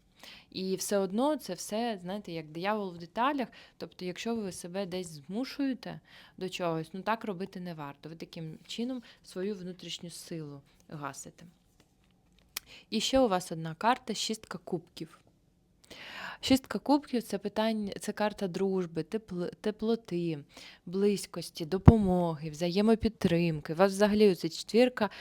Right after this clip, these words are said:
е, жезлова і шістка кубків — такі теплі карти, підтримуючі. Знаєте, от, наприклад, зараз всі страждають від того, що немає світла, немає тепла, немає от, е, вообще цих, цих базових потреб.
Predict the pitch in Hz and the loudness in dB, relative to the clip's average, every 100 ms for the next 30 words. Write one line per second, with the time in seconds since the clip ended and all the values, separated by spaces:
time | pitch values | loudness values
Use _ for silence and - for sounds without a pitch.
0 | - - - 185 185 190 202 185 175 160 | -16 -8 0 4 4 6 6 4 0 2
1 | 156 - 247 240 - - 208 - 175 - | 2 2 2 2 -6 -2 0 0 -4 -10
2 | 180 165 - 202 220 208 196 180 - 170 | -8 -8 2 4 6 4 0 -4 -2 -2
3 | 160 - 160 214 - 185 185 202 185 175 | -2 -6 -8 -6 -2 2 4 4 2 -4
4 | 170 160 - 156 - - 170 190 208 196 | -8 -8 -10 -12 -16 -18 -6 -2 -2 -2
5 | 180 - - 185 175 190 180 190 190 175 | -6 -8 -10 -8 -4 -6 -4 -4 -4 -4
6 | 170 190 190 185 - - - 214 202 - | -2 -2 -2 -6 -10 -16 -6 -4 -4 -6
7 | 180 175 196 196 180 - 196 190 180 - | -8 -4 -4 -4 -8 -4 -4 -2 -6 -8
8 | 170 180 208 226 - 175 185 180 180 156 | -8 -6 -4 -6 -6 -8 -6 -8 -8 -12
9 | 151 160 208 214 214 - 151 170 180 170 | -10 -4 -2 -2 -6 -6 -2 0 0 0
10 | 165 - - 170 165 196 220 220 208 208 | -4 -10 -16 -10 -6 -4 -2 -2 -2 -4
11 | 208 202 196 190 190 - 208 202 190 - | -6 -8 -6 -6 -6 -2 0 0 0 -4
12 | 196 - 196 175 185 202 196 - 214 160 | -12 -6 -6 -2 -2 -2 -4 -4 2 2